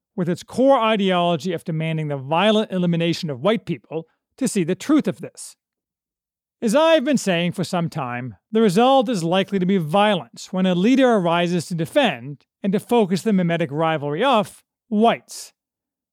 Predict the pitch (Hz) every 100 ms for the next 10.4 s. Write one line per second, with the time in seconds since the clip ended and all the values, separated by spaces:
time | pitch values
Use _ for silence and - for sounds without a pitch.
0 | _ 160 143 233 269 - 254 214 214 208
1 | 185 175 170 170 185 180 175 156 _ _
2 | - - 175 175 165 - 147 143 135 _
3 | _ - 180 - - 214 208 196 190 175
4 | 165 - 160 156 214 - _ _ _ _
5 | _ _ _ - 240 285 247 202 196 190
6 | 160 123 - 135 156 - 196 170 113 -
7 | - _ _ _ _ _ - 160 160 285
8 | - 196 196 208 180 165 190 160 160 143
9 | 185 214 220 - - - 185 156 170 123
10 | 196 165 113